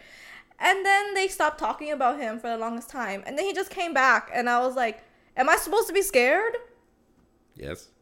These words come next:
Speaker 1: Because I don't, I just feel like they could have built that up way better to make him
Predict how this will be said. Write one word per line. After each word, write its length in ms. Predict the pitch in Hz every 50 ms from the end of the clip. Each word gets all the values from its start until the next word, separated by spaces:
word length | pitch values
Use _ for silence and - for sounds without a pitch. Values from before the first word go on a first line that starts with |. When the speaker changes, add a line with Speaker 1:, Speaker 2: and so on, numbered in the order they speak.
| _ _ _ _ -
Speaker 1:
Because 400 | 277 262 - 302 285 262 269 269 -
I 160 | - 302 339
don't, 120 | 339 320 -
I 100 | - 269
just 160 | 311 381 403 -
feel 100 | 370 381
like 180 | 381 285 233
they 120 | 254 262 262
could 200 | 262 311 262 254
have 180 | 254 220 -
built 260 | - 202 208 226 - -
that 240 | 240 220 214 - -
up 320 | - 214 202 - - -
way 380 | - 208 202 214 208 202 208 208
better 300 | 202 196 196 190 196 202
to 140 | 196 - 247
make 220 | 214 190 190 -
him 240 | - 233 220 214 208